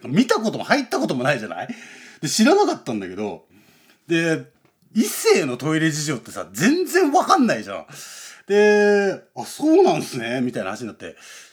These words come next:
で、「男は多分ついてないと思いますよ、絶対」っつって言って、一応確認して行ってみたら、やっぱ男のトイレにはついてないわけですよ、乙姫っていうのが。で、そしたら、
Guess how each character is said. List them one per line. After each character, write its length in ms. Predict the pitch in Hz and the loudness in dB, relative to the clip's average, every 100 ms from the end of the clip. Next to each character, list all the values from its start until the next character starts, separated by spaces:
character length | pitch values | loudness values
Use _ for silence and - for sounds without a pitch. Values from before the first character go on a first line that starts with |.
| _ | _
で、 160 | 139 139 | -6 -6
「男 560 | - 123 220 370 - 320 | -6 -6 -2 -2 0 -2
は 80 | 381 | -2
多 140 | - | 0
分 180 | 269 170 | 0 -2
つ 100 | - 226 | 0 0
い 80 | |
て 40 | 170 | 2
な 100 | 165 | 0
い 20 | |
と 80 | 156 | 0
思 120 | 127 | -2
い 40 | |
ま 100 | 131 | -2
す 80 | 156 | -4
よ、 60 | 127 | -6
絶 220 | 120 110 | -10 -6
対」 200 | - 113 113 | -4 -4 -6
っ 20 | |
つ 140 | - | -14
っ 20 | |
て 120 | - 110 | -12 -12
言 60 | |
っ 40 | - | -4
て、 100 | 165 | -4
一 140 | 156 | -2
応 40 | |
確 300 | - - - | -4 -4 0
認 200 | 277 285 | 4 4
し 140 | 269 - | 2 -2
て 80 | 247 | -4
行 300 | 208 208 208 | -4 -6 -4
っ 20 | |
て 140 | - | 0
み 80 | 247 | 2
た 140 | 202 | 2
ら、 160 | 104 98 | -2 -2
や 80 | 104 | -2
っ 40 | |
ぱ 80 | - | 0
男 320 | 160 233 240 | 0 0 0
の 140 | 269 262 | -2 0
ト 160 | 359 | 0
イ 80 | 240 | 0
レ 80 | 117 | -2
に 120 | 98 | -4
は 260 | 101 85 - - - | -4 -4 -8 -20 -20
つ 160 | - 311 | -2 0
い 80 | 254 | 0
て 100 | 104 | 0
な 120 | 147 | 0
い 20 | |
わ 80 | 151 | 0
け 60 | |
で 80 | 98 | -4
す 20 | |
よ、 80 | 101 | -12
乙 140 | 101 127 | -8 -8
姫 180 | 95 | -8
っ 40 | 80 | -14
て 160 | _ | _
い 20 | 87 | -14
う 40 | |
の 60 | 80 | -14
が。 140 | - - _ _ _ _ | -18 -20 _ _ _ _
で、 120 | 127 | -8
そ 120 | - | -6
し 100 | - | -4
た 120 | - | -2
ら、 260 | 110 87 - | -2 -4 -12